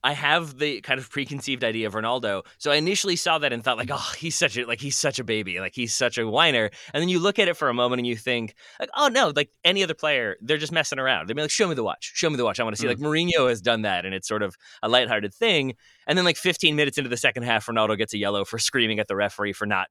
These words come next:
Speaker 1: calling it the way he wanted.
Speaker 2: Yeah.
Speaker 1: And then it puts the other one in perspective, and it's like, "Eh, maybe it was fifty-fifty good-natured, but also, like, let me just make sure the watch isn't broken for real." It's, it's what makes him, it's one of the many things that makes him a frustrating character, in my mind at least.
Speaker 2: Elite mentality.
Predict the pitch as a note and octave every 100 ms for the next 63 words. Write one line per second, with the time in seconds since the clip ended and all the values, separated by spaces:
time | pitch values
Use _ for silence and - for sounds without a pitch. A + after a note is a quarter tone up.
0 | _ - A2 G2 G2 F#2+ F#2+ G2+ G#2 B2
1 | A2 G2+ F#2+ - F#2+ F2 D3 D#3+ D#3 E3
2 | - C#3+ C3+ C3 B2 A#2 - G3+ B2 A2+
3 | A#2 D4+ - F#4 E4 D#4+ D4+ A3 A3 G3
4 | F3+ D#3+ C#3+ B2 B2+ A#2 A2 A#2 A#2 G2+
5 | G#2+ - G#2 F#2+ F#2+ F2+ - F3+ F#3+ F3
6 | E3 D3+ D3+ A#2+ A2+ A2+ G#2+ G2 G#2+ F#2+
7 | F#2+ F2 E2 A#2 G2+ E2+ - _ - -
8 | - D3 F3+ D#3 F3+ - G#3+ F#3 - D3
9 | A#2+ G#2+ - - - - A3+ F3 F#3+ E3+
10 | B2+ A#2 G2 - G#2+ - G2 - F#2+ -
11 | E2 D#2+ E2 - F2 A2+ G#2+ E2 D#2 -
12 | - - - _ _ D3 F3+ E3 D#3 D3
13 | D#3+ E3+ D#3 A2 G2+